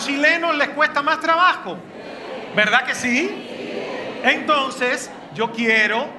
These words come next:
dos chilenos desconocidos, pero usted vino solo. ¿Con quién vino usted? ¿Con quién hizo el ejercicio usted? Venga, entonces, ¿tú eres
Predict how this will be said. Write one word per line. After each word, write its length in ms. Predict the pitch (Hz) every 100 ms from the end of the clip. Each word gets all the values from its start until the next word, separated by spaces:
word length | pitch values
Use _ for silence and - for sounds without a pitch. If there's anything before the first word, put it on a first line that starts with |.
| 147 -
dos 480 | 185 180 196 190
chilenos 920 | 180 269 277 330 349 349 202 143 - - - - - - - - -
desconocidos, 760 | 170 233 240 240 226 - 285 214
pero 140 | 208 196
usted 180 | 196
vino 180 | 233 269
solo. 320 | 247 269 262 190
¿Con 120 | 196
quién 160 | 240
vino 160 | 254 254
usted? 240 | - 151 110 - - - - - - - - -
¿Con 140 | 208
quién 180 | 226 262
hizo 180 | 294 277
el 60 | 254
ejercicio 380 | 220 247 262
usted? 320 | 247 - 147 113 - - - - - - - - - - - - - 622 - - 932 - - - - - - -
Venga, 280 | 202 254 285
entonces, 360 | 294 277 196 190
¿tú 120 | 254
eres 160 | 285